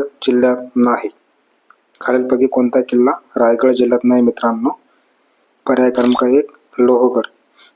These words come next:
लोहगड हा किल्ला रायगड जिल्ह्यात नाही. आणि जे खाली जे तीन किल्ले दिले ना मित्रांनो, खंदेरी, सागरगड, सरगड,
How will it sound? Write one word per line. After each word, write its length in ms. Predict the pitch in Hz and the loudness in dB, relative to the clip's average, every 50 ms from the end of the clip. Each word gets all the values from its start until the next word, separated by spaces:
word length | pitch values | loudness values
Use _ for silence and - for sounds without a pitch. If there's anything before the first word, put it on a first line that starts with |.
| - _ - | -20 _ 0
लोहगड 420 | 123 127 131 131 127 127 139 139 139 | 0 2 2 2 2 2 0 0 0
हा 120 | - 139 | -2 -4
किल्ला 320 | 131 - - 127 127 135 131 | -4 0 0 2 2 2 2
रायगड 340 | 127 123 123 120 - 135 | 2 2 2 2 0 -2
जिल्ह्यात 360 | 127 127 127 120 127 127 123 127 | 0 0 0 2 2 0 0 0
नाही. 240 | 127 123 127 127 - - - _ _ _ _ _ _ _ _ - - - - _ _ - - | 0 0 0 -2 -2 -6 -14 _ _ _ _ _ _ _ _ -20 -20 -20 -20 _ _ -4 -2
आणि 200 | 131 135 135 131 | 0 0 0 2
जे 140 | 127 147 143 | 2 0 0
खाली 240 | 143 - 135 131 135 | 0 -2 -2 0 2
जे 80 | 143 147 | 0 0
तीन 300 | 139 - 151 156 160 156 - | 0 2 0 0 0 0 0
किल्ले 180 | 160 156 160 | 0 2 2
दिले 200 | 147 143 147 160 | 2 2 0 2
ना 80 | 147 127 | 2 2
मित्रांनो, 340 | 123 - 123 117 117 120 135 - _ _ _ _ _ _ _ _ _ _ _ _ _ _ _ _ _ _ _ _ | 0 0 0 -2 -2 -4 -10 -12 _ _ _ _ _ _ _ _ _ _ _ _ _ _ _ _ _ _ _ _
खंदेरी, 500 | - - 131 127 131 135 131 127 131 135 135 - - _ _ _ _ _ _ | -4 -2 0 2 4 4 4 4 4 0 -2 -6 -12 _ _ _ _ _ _
सागरगड, 720 | - - - - 127 127 127 127 123 127 135 131 127 127 - - _ _ _ _ _ _ _ | -8 -4 -2 0 0 2 2 2 2 2 2 0 0 -2 -8 -14 _ _ _ _ _ _ _
सरगड, 560 | - - - 139 127 127 127 135 131 131 127 | -4 -2 0 2 0 2 2 2 2 2 0